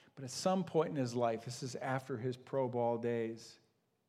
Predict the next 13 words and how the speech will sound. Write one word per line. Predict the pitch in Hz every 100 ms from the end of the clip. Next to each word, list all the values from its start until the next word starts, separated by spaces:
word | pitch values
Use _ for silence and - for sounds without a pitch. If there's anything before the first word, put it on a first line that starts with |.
| _ _ _ _ _ _ _ _ _ _ -
even | 202 214
though | 208
he | 175
was | 160 -
raised | 151 175 214 196
in | 220
the | 185
church | - - 165 131 -
to | 151
think | 175 151
Jesus | - 175 180 175 175
is | 139
good, | 123 170 165 127